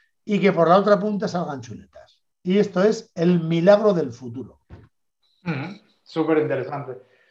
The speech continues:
Speaker 2: Oye, y luego también hemos visto que, que habéis desarrollado un atún vegano. ¿Este también fue hecho con, con tecnología de impresión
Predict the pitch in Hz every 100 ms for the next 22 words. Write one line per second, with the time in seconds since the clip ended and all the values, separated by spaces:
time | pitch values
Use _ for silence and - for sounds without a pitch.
0 | _ _ - 185 185 170 170 208 208 196
1 | 208 220 214 208 214 226 220 202 190 165
2 | 151 143 156 156 160 208 208 185 156 165
3 | 190 196 196 - 208 208 - - 175 165
4 | 180 214 226 220 - 175 214 196 180 185
5 | 214 214 214 220 208 180 165 165 165 165
6 | 156 151 196 208 180 151 233 247